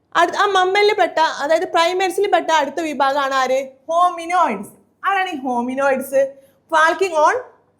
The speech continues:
all four, അതായത് നാല് കാലിൽ നടന്ന വ്യക്തിയാണ്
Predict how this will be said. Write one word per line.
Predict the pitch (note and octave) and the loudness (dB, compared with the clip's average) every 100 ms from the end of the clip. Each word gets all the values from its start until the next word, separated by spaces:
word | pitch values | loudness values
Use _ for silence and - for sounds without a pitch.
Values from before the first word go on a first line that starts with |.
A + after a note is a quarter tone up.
| B3+ | 0
all | D4 F4 F4 | 2 2 0
four, | A#3+ G#3+ G3 G#3+ | 0 0 0 -2
അതായത് | C#4 D#4+ D4+ B4+ - - _ D4 | -2 0 0 -4 -6 -20 _ -2
നാല് | D#4 F4+ G#4+ A4+ F4+ | 2 4 6 4 4
കാലിൽ | D#4 D#4 D#4 | 2 2 0
നടന്ന | C4 C4 C#4+ | -2 0 -2
വ്യക്തിയാണ് | B3 C4 C4+ C4 | -2 -2 0 0